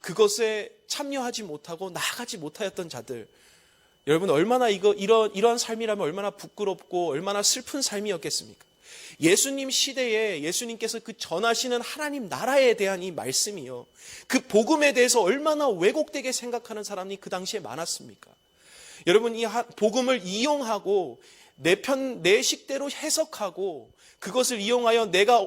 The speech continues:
어떻게 하면 입신양면을 좀 해볼까, 또 때로는 이 복음에 대해서, 하나님 나라에 대해서 대수롭지 않게 생각했던 사람들, 참 많은 사람들이 왜곡되게 생각하였다라는 것입니다.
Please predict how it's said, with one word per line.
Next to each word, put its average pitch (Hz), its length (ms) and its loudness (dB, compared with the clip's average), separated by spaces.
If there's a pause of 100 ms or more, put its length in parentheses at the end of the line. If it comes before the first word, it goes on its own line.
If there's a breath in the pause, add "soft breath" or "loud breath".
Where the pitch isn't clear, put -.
어떻게 208 300 0
하면 233 300 0
입신양면을 240 640 -2
좀 226 220 -8
해볼까, 254 640 -4 (540 loud breath)
또 269 180 -2
때로는 269 380 4
이 277 180 -4
복음에 285 460 0
대해서, 226 260 2
하나님 269 240 -2
나라에 240 320 6
대해서 226 220 -2
대수롭지 226 580 -4
않게 226 420 -4
생각했던 226 600 -6
사람들, 165 600 -6 (400 loud breath)
참 - 280 -6
많은 240 340 -2
사람들이 226 460 -2
왜곡되게 185 720 0 (240 loud breath)
생각하였다라는 202 1040 -2
것입니다. - 500 -8